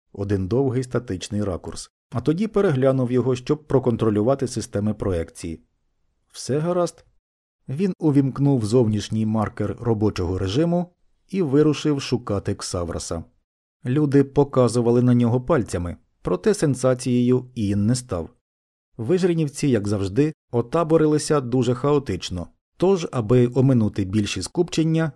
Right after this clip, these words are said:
йому довелося зайти поміж дерев. Урешті він почав розпитувати дорогу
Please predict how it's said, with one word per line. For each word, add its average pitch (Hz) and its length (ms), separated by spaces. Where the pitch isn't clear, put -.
йому 165 340
довелося 123 500
зайти 104 420
поміж 101 380
дерев. 95 360
Урешті 165 480
він 135 180
почав 117 360
розпитувати 98 680
дорогу 151 560